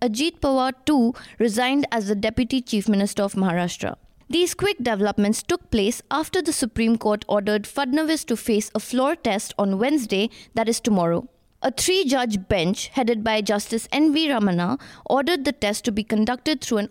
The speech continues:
open ballot, the proceedings of which would be video recorded and telecast live on television. In its verdict, the top court said,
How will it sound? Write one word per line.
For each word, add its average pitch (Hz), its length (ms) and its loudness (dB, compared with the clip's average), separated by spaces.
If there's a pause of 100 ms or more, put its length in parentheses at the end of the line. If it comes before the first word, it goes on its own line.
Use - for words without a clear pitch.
open 285 320 4
ballot, 180 440 0 (260)
the 277 80 0 (100)
proceedings 359 560 0
of 233 140 0
which 233 440 -2
would 208 220 0
be 220 200 -2
video 240 320 0
recorded 208 560 0
and 196 220 -2
telecast 254 540 -2
live 196 340 0
on 202 160 0
television. 170 580 -2 (280)
In 302 120 2
its 370 200 0
verdict, 202 600 0
the 214 120 -2 (160)
top 339 180 -2
court 214 300 -2
said, 190 340 -2